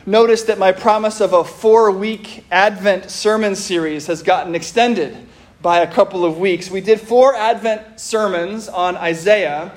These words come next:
but then I preached from a text from Isaiah on Christmas Eve too, and now I've got another one for you today. Isaiah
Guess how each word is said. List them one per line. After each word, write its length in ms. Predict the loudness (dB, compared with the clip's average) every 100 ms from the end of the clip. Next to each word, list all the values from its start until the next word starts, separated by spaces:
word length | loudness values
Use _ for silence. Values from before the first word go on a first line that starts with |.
| -20 -10
but 140 | 0
then 120 | 2
I 80 | 2
preached 380 | 0 -6 -6 -10
from 420 | -4 -2 -2 -8 -10
a 100 | -10
text 480 | -2 -2 -2 -8 -18
from 320 | _ -8 -2
Isaiah 400 | -2 2 4 4
on 140 | 0 0
Christmas 420 | 0 0 -6 -4
Eve 240 | -4 -4
too, 460 | -4 -2 2 2 0 -12 -6
and 140 | -4
now 260 | 0 2 2
I've 220 | 0 0
got 280 | 2 2 0
another 360 | 2 2 4 2
one 420 | 2 0 -4 -12 -18 _
for 180 | -4 -2
you 220 | -2 -6
today. 360 | -2 4 4
Isaiah 760 | 4 0 0 4 4 4 0